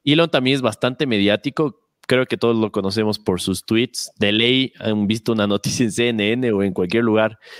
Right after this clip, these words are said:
Que el man se mandó un tweet. Tú sabes un poco <laughs> mejor esta historia, Dani.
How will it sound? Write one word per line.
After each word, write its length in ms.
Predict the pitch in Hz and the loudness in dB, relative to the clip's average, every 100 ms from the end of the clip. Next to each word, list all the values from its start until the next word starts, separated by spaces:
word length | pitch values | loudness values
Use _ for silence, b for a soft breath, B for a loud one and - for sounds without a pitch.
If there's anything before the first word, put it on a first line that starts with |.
| B B B | B B B
Que 100 | 143 | 0
el 40 | |
man 220 | 165 208 214 | 4 4 4
se 120 | 208 | 2
mandó 260 | 175 156 | 2 2
un 140 | 170 165 | 2 2
tweet. 280 | 160 170 165 _ | 4 4 2 _
Tú 100 | 170 | -2
sabes 240 | 170 165 151 | 2 2 2
un 80 | |
poco 220 | 151 156 160 | 0 2 2
<laughs> 120 | 143 | 2
mejor 220 | 135 143 | 2 2
esta 200 | 147 - | 0 -4
historia, 340 | 117 123 143 | -4 0 2
Dani. 420 | 139 120 113 98 | 2 0 -4 -10